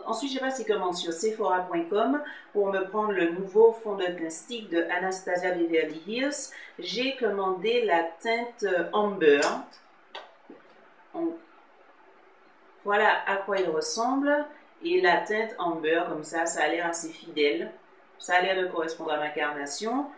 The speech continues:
Ouais, c'est peut-être un petit peu...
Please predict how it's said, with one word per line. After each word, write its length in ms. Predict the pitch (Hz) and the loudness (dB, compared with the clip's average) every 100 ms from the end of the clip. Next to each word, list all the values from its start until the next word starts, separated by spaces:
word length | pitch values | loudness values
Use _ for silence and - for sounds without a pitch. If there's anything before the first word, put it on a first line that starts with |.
| - - - - _ - - _ - - - - 151 | -20 -20 -20 -20 _ -20 -20 _ -20 -20 -20 -20 -12
Ouais, 260 | 156 165 170 | -2 0 2
c'est 300 | 202 196 - - - | -2 -6 -8 -14 -2
peut-être 220 | 214 214 | 0 0
un 60 | 214 | -4
petit 240 | 202 208 | -6 -14
peu... 440 | - 190 190 190 | -10 -4 0 0